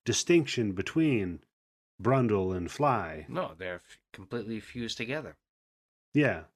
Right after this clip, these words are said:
Speaker 1: yeah. So I think there's, there might be shades of a,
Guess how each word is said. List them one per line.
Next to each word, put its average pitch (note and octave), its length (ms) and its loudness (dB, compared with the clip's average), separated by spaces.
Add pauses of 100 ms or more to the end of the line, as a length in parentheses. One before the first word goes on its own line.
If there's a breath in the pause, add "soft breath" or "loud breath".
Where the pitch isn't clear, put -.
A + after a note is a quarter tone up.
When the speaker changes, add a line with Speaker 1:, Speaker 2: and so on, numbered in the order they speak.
(360)
Speaker 1:
yeah. F2 320 -6
So - 160 0
I C3 80 4
think G3+ 200 0
there's, D3 240 6
there C3+ 140 2
might C#3+ 180 4
be C3+ 100 -4
shades A2+ 440 0
of F2+ 180 -2
a, F#2 280 -2